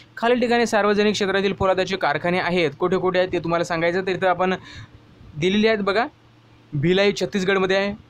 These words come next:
अ, बर्नपूर व दुर्गापूर पश्चिम बंगालमध्ये आहे, भद्रावती कर्नाटकमध्ये आहे व रूरकेला हा ओडिसाला आहे. तर हे काय,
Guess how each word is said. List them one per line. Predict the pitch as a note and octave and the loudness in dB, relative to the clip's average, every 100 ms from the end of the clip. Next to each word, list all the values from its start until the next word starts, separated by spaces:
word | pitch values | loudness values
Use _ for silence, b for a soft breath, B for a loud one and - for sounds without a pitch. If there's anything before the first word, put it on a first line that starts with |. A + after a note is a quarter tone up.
| - | -8
अ, | D3+ D#3+ E3 | -2 0 0
बर्नपूर | D3 E3+ G3+ G3+ G#3 F#3+ | 0 2 2 2 2 2
व | F#3+ | 2
दुर्गापूर | E3 F3+ F#3 F#3+ | 2 0 0 0
पश्चिम | F#3+ F3 - G3 | 0 -2 0 0
बंगालमध्ये | F3+ F3 F#3 F#3 F#3 | 2 2 2 2 0
आहे, | A3 b b b - | -2 b b b -4
भद्रावती | D#3+ G#3 A3 G#3+ | 0 2 2 2
कर्नाटकमध्ये | G#3 F3+ F#3+ G3 G3 F#3+ | 0 0 0 0 0 2
आहे | G3 G#3 - | 0 0 -4
व | F3 F3+ F3+ F#3 F3 | 0 2 4 4 2
रूरकेला | E3 F#3+ A3+ A3 G3+ F3+ G#3 - | 0 0 0 0 2 2 -2 -2
हा | G3 - - G3+ | -2 -2 -4 -2
ओडिसाला | G3+ F#3 E3 C#3+ | 0 0 0 0
आहे. | A#2+ A#2 B B B B - - | -2 -6 B B B B -6 0
तर | G#3+ | 2
हे | G#3 | 2
काय, | G#3 G#3 F#3+ | 2 0 0